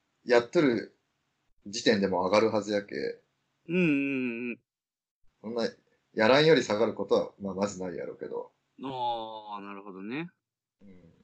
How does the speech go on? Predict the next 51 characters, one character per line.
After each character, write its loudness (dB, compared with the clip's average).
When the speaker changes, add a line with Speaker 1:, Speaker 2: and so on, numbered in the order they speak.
Speaker 1:
そ -16
う -12
そ -18
う -20
そ -20
う -20
そ -20
う。 -8
Speaker 2:
い -2
や、 0
Speaker 1:
だ -2
け -2
ど 4
俺 4
Speaker 2:
今 4
週、 -4
う 4
ん。 0
Speaker 1:
い -12
や、 -2
俺 4
は 4
や 4
か 6
ら 4
逆 2
に 2
音 4
楽 4
を 2
も -2
う -16
消 0
し -2
て 2
や 6
り 4
始 0
め -8
た -12
け -18
ど。 -18
Speaker 2:
あ、 6
ほ -2
ん -8
と？ -6
Speaker 1:
い -4
や、 -4
多 4
分 2
さ、 -4